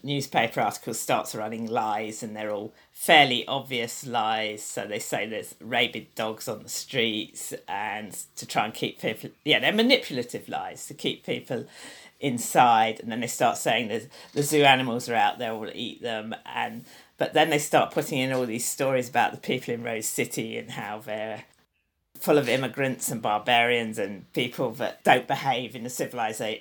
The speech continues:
way of their city. So they start, um,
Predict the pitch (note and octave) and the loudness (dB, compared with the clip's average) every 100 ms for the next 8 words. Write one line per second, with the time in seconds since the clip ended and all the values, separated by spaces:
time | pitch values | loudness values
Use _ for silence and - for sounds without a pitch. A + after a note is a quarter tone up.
0 | _ B2+ A2+ A2 B2+ A2 A2+ D3 - D3 | _ -2 0 0 2 0 2 0 -2 -4
1 | G#2 F#2+ - - - - _ - - D3 | -4 -10 -18 -20 -20 -20 _ -6 6 10
2 | C3+ C3 C3+ - - D#3+ D#3 - - - | 10 8 2 2 8 10 12 8 2 -10
3 | - - C3 A#2 B2 A#2+ | -10 -8 -2 0 -2 -4